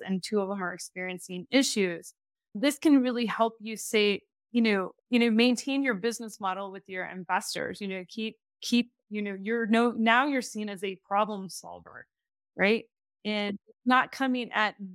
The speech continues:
the investor isn't paying the price. So whenever you get to the other end of this market, you know, you're, you're, I mean, essentially your, your, your brand is still intact. I mean, I hate to say that, that sounds like,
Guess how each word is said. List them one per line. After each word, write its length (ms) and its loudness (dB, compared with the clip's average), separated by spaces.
the 180 2
investor 560 0
isn't 320 -12
paying 320 -12
the 80 -14
price. 560 2
So 280 4
whenever 320 -2
you 120 -8
get 180 -8
to 80 -8
the 220 2
other 280 4
end 300 -2
of 100 -6
this 220 -12
market, 580 2
you 80 2
know, 380 0
you're, 500 4
you're, 560 -6
I 60 -10
mean, 400 -8
essentially 520 -6
your, 540 -6
your, 360 0
your 160 4
brand 500 0
is 160 -8
still 300 -4
intact. 580 0
I 20 -12
mean, 140 -8
I 80 -10
hate 180 -8
to 60 -12
say 220 -8
that, 100 -6
that 160 -2
sounds 220 -4
like, 160 -6